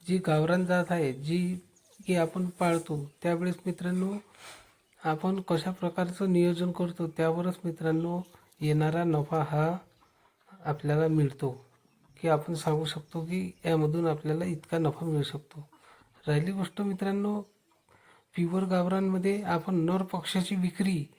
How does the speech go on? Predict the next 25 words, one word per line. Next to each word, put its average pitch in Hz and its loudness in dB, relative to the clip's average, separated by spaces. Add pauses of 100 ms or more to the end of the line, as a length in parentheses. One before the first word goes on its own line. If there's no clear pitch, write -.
(220)
ही - 0
मांस 180 4
उत्पादनासाठी 180 0
करू 170 -4
शकतो. 185 -4 (600)
तर 175 -2
मादी 160 2
पक्षी 196 -2 (500)
काही 151 2
काही 185 -2
भागात, 170 0 (120)
अ, 190 -4
लोक, 170 -2
अम, - -8 (220)
ब-, 165 -2
जेणे 170 2 (960)
जास्तीत 165 -2 (120)
जास्त 180 0
ही 202 2 (160)
अंड्याकरताच, 175 2
अ, 196 -4
माद्याची 175 0
निवड 180 2
केली 156 0
जाते. 143 -2